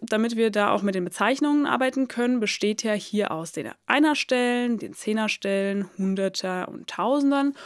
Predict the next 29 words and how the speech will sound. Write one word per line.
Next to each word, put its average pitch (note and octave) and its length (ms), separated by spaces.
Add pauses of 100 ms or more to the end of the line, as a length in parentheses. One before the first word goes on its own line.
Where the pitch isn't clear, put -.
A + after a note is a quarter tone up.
(140)
Und G3+ 240
auch G3 160
unser G3 280
Ergebnis B3 840
letztendlich G#3+ 800
wird F#3+ 200
aus - 280
Einerstellen, G3+ 840
Zehner, F#3 580 (380)
Hunderter F#3 580
und F#3 220
Tausendern F#3 600
bestehen A#3+ 440 (300)
als E3 320
vierstellige F3 580
Zahl. - 260 (760)
Dann F3 300
multiplizieren E4 520
wir D3 80
mal. - 140 (280)
Vier D#4+ 520
mal D#3 240
sechs B3+ 380 (440)
sind G3 240
vierundzwanzig. A3+ 1300
Man G3+ 160
schreibt F#3+ 560
nur G3+ 340
die F#3 300